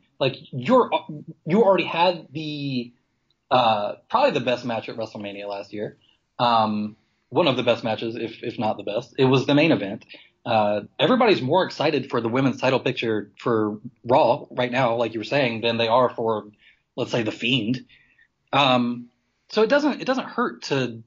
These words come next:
to keep it separate and call it something different and label it by gender, as long as the quality is still there and the interest is still there. What, what hurts it is, is coming up with these weird, like,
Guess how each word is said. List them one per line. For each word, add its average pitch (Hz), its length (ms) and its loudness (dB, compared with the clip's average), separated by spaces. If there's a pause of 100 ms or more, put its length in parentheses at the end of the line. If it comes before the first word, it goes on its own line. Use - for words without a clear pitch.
to 139 100 -6
keep 185 260 -4
it - 120 -4
separate 180 460 -2
and 120 340 -2
call 175 260 2
it 117 100 -6
something 135 320 -4
different 147 320 -2
and 120 80 -2
label 147 260 4
it - 100 0
by 113 140 0
gender, 135 480 0 (460)
as 143 140 2
long 190 200 6
as 131 100 -2
the 127 80 -6
quality 160 420 2
is 139 80 -6
still 151 180 -2
there 139 100 -2
and 120 120 -2
the 120 40 -6
interest 131 340 -6
is 110 100 -12
still 107 180 -8
there. 104 160 -2
What, 127 280 2
what 135 140 0
hurts 214 320 -2
it 135 80 0
is, 120 360 -4 (480)
is 123 440 0 (560)
coming 190 280 2
up 175 120 2
with 160 100 -4
these 135 220 -4
weird, 147 520 0 (520)
like, 131 380 2